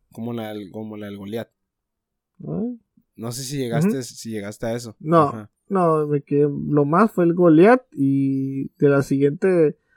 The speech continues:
Speaker 2: ¿verdad que te sale como tipo estampitas, no?
Speaker 1: Sí, sí, ya es que hay como
Speaker 2: Agarré,
Speaker 1: tres
Speaker 2: hice
Speaker 1: por,
Speaker 2: el
Speaker 1: por
Speaker 2: segundo,
Speaker 1: evento.
Speaker 2: si al caso, del que sigue.
Speaker 1: Ujú. Y al final
Speaker 2: Ujú.
Speaker 1: siempre hay como una, como la, está la del Goliat y luego está la del Coloso.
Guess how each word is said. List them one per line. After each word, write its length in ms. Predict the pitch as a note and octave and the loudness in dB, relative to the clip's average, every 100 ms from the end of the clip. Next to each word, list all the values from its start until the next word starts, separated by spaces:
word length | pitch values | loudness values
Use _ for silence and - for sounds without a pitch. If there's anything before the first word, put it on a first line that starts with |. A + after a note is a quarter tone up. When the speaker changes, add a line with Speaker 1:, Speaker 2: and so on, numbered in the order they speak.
| _ _ _ | _ _ _
Speaker 2:
¿verdad 160 | D3 E3 | 2 6
que 80 | G3 | 8
te 40 | |
sale 180 | F3 G#3 | 8 8
como 200 | G3+ D#3+ | 6 4
tipo 800 | E3 D#3+ G#3+ G#3 E3+ C#3+ C#3+ - _ _ _ _ _ - | 4 6 8 8 8 6 0 -6 _ _ _ _ _ -8
estampitas, 720 | C3 C3+ B2+ C#3 F3 A#3+ G#3+ | 0 0 2 4 6 8 8
no? 220 | A#3 F4+ _ _ _ _ _ _ _ | 6 0 _ _ _ _ _ _ _
Speaker 1:
Sí, 380 | - E3+ A#2 F#2+ | -2 0 -2 -8
sí, 280 | - C#3 A#2 | -8 -6 -4
ya 160 | B2 | 2
es 80 | C#3+ | 2
que 80 | E3 | 4
hay 40 | |
como 120 | C#3+ C#3+ | 4 6
Speaker 2:
Agarré, 200 | C#3 C#3 | 6 4
Speaker 1:
tres 220 | C#3+ D#3 | 2 2
Speaker 2:
hice 160 | D3+ E3 | 4 6
Speaker 1:
por, 80 | |
Speaker 2:
el 120 | F3 D3+ | 6 8
Speaker 1:
por 100 | D3 | 6
Speaker 2:
segundo, 380 | C3 C#3+ E3+ F3+ | 8 6 8 6
Speaker 1:
evento. 40 | |
Speaker 2:
si 80 | D#3+ | 6
al 120 | C3+ | 2
caso, 300 | - D3 E3+ | 2 0 4
del 160 | E3+ D3+ | 2 2
que 140 | C3 | -2
sigue. 320 | C#3 C#3 D3 _ _ _ _ _ _ _ - | -2 -4 -4 _ _ _ _ _ _ _ -16
Speaker 1:
Ujú. 480 | B2 B2 C3+ B2+ _ | -14 -10 -10 -12 _
Y 160 | - C3 | -8 -4
al 180 | C3+ C3+ | -4 -4
final 280 | C3+ - | -4 -4
Speaker 2:
Ujú. 80 | D#3 | -2
Speaker 1:
siempre 260 | D#3+ D#3+ C#3+ | -4 -2 -2
hay 140 | C#3+ | -2
como 260 | - C#3+ C3 | -4 -8 -8
una, 220 | C3 B2 | -8 -8
como 240 | B2+ B2+ | -8 -8
la, 240 | A#2+ B2 A#2+ | -6 -6 -8
está 400 | A2+ A#2 - C3+ | -8 -6 -4 -2
la 80 | D3 | -2
del 120 | C3+ | -2
Goliat 460 | A#2 A2+ D3 F3+ - | -4 -2 0 0 -2
y 80 | |
luego 160 | A#2+ A#2+ | -10 -8
está 200 | A#2 B2+ | -8 -6
la 80 | B2 | -6
del 140 | A#2 | -6
Coloso. 520 | - F#2+ A2 A#2+ F#2+ | -10 -8 -8 -8 -12